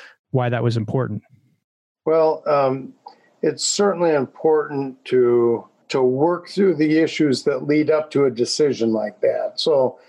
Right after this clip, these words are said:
Speaker 2: a lot of times things are unsaid, or a lot of times things are said that maybe aren't the full picture,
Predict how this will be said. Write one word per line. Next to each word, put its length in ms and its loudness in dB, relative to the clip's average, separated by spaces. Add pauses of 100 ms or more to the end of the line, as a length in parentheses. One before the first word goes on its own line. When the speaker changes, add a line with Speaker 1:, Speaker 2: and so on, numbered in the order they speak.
(300)
Speaker 2:
a 40 0
lot 200 2
of 120 0
times 440 -2
things 260 0
are 300 2 (240)
unsaid, 800 0 (440)
or 120 2
a 80 4
lot 200 0
of 100 -10
times 400 0
things 260 0
are 100 0
said 540 0
that 300 2
maybe 360 0
aren't 260 0
the 200 -2
full 200 2
picture, 800 0